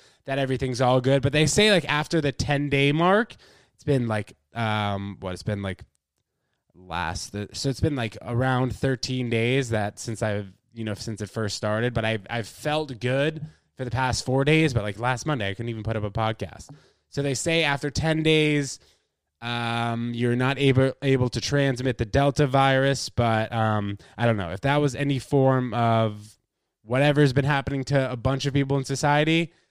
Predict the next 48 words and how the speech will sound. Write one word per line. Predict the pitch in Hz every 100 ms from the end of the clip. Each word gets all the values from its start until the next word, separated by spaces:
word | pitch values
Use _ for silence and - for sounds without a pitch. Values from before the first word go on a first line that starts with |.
| _ _ 92
that | 113 113 110 _ _ _ _
freaking | 131 120 120 110
sucked. | - - 110 -
But | 175
guys, | 294 294 269
I |
had, | 262 277 277
um, | 262 247 240 220 _ _ _ _
you | 220
know, | 220 208
I | 196
had | 214 214
a |
good | 190 202
amount | 202 202
of | 190
time | 196 190 190
to | 180
chill | - 196 196 190 180
and | 180 175
reflect, | 170 - 170 175 175 175 190
and | 147 147 147 147 139
while | 135 147
I | 156
did | 147 165
feel | - 170
like | 160 143
shit, | - 160
I'm | 131
happy | 117 127 139
that | 131 127
I |
came | 123 131 131
out | 127 131 - - - -
the | 135
other | 131 127 123
side | 113 - 143 147
of | 143
it. | 143 139
And | 120 110 95
thanks, | 170 185 175
guys, | 160 165
for | -
the | 143
support. | 131 135 151 165
Nobody | 160 135 131 131
getting | 131 127 123
too | - 156 147